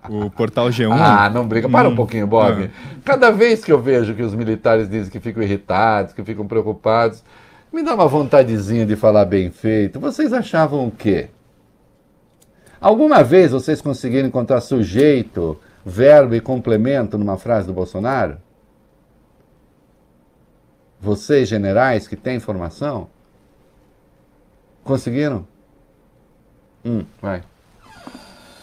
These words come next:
Speaker 1: A de-, a, perdão, o portal G um ouviu alguns militares da ativa em posições de liderança e todos eles classificaram como infeliz o episódio de ontem.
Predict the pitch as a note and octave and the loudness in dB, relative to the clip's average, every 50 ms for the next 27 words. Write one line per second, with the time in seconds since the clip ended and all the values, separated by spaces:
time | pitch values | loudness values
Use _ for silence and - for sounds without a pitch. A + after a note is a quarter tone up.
0 | - - - F#2+ G2 G2 G#2 G#2 - _ _ - F#2+ F2+ - - - _ _ - | -20 -12 -8 -6 -6 -4 -6 -8 -10 _ _ -14 -12 -12 -12 -12 -14 _ _ -6
1 | - F#2+ F#2 E2+ E2 E2+ E2 - G#2+ G2 - A2+ A2 A2 G#2+ A#2 A#2 B2 A#2+ A2 | -6 -6 -4 -4 -6 -6 -4 -4 -4 -4 -2 -2 -2 0 0 0 0 0 -2 0
2 | B2+ B2+ B2 A2+ A2+ C3 C#3+ C#3+ B2+ G#2+ A#2+ B2+ B2+ A#2 A2 - C#3 B2+ C3+ D3 | 0 -2 -2 0 -2 -2 -2 -2 -4 -4 -4 -4 -4 -4 -4 -4 -2 -2 -2 -2
3 | C#3+ A#2+ G#2 F#2+ G2+ G#2+ G#2 G2+ - - - B2 C3 C3+ C#3+ C#3+ C#3 C3+ C3 A#2+ | -2 -2 -4 -4 -2 -2 -4 -4 -4 -4 -4 -4 -2 -2 -4 -4 -4 -4 -4 -4
4 | - D3 C#3+ C#3+ C#3 - D#3 D3 C#3+ D#3+ D3+ D3 C#3+ D3 E3 D#3+ B2 G#2 G2+ G2 | -4 -4 -4 -4 -6 -6 -4 -4 -4 -4 -4 -4 -2 -2 -2 -2 0 -2 -2 -4
5 | F#2 - - G#2+ A2+ C3 C#3 - - _ - F3 F#3+ G#3 G#3+ G#3 F#3+ A3+ G#3+ E3 | -6 -8 -6 -4 -4 -4 -4 -6 -8 _ 0 0 2 2 0 0 -2 -6 -6 -4
6 | C#3+ C#3+ D#3+ E3+ E3+ E3 - - D#3+ D3+ D3 - - D3 - - B2+ C3 C#3 C#3+ | -2 -2 -2 -2 -2 -4 -6 -6 -6 -6 -4 -6 -8 -10 -6 -4 -4 -2 -2 -4
7 | C#3+ - D3 D#3 D3+ C#3 - - C3+ C#3+ E3 D#3+ - F3 E3+ D#3+ C3+ B2+ C3 C#3 | -4 -4 -4 -4 -4 -6 -10 -8 -8 -6 -6 -6 -6 -6 -6 -6 -4 -4 -4 -4
8 | C#3+ C#3 C#3 C#3+ C#3 D3+ C3+ A#2 A#2+ A#2+ B2 B2+ B2+ B2 B2 B2+ A#2+ A#2 A#2 A2 | -4 -4 -4 -4 -4 -6 -8 -6 -4 -4 -4 -4 -4 -6 -4 -4 -2 -2 -2 -4
9 | - E2+ D#2 | -6 -10 -14